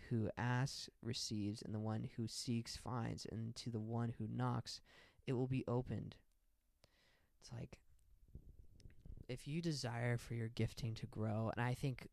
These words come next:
this is a great thing for people in our church at the River Center to,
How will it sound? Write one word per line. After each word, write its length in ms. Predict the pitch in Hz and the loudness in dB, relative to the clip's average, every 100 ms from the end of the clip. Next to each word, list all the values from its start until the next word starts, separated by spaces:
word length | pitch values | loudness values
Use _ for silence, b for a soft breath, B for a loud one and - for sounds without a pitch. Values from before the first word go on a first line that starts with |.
| 131 | -4
this 220 | 123 - | -2 0
is 120 | 117 | -2
a 40 | 113 | -2
great 480 | - 117 113 110 - - B B B - | 0 2 4 2 -2 -20 B B B 2
thing 140 | 113 | 2
for 380 | - 113 104 101 151 | 2 2 4 2 0
people 300 | - 127 120 | 0 2 2
in 60 | 107 | 4
our 220 | 104 117 | 4 2
church 540 | - - 123 - - - | 2 0 0 0 -6 -6
at 160 | - - | -4 -4
the 80 | 117 | 0
River 240 | 117 120 | 0 0
Center 340 | - 120 110 117 | 0 0 0 0
to, 220 | 113 | 0